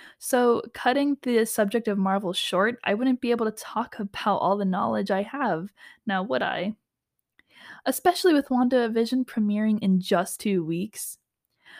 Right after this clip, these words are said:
So, for the rest of the Fridays of this month, I will continue talking about Marvel.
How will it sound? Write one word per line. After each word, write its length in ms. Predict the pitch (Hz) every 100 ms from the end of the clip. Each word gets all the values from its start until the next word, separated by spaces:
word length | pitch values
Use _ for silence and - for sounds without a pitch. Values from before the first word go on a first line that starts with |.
| -
So, 320 | - 262 247
for 120 | 240 262
the 100 | 247
rest 300 | 254 269 -
of 120 | 311
the 80 | 302
Fridays 360 | 277 196 202
of 80 | 202
this 200 | 208 220
month, 220 | 190 180
I 100 | -
will 120 | 202 214
continue 340 | 226 247 254
talking 440 | - 190 180 -
about 240 | 185 175 147
Marvel. 520 | 175 - - - 226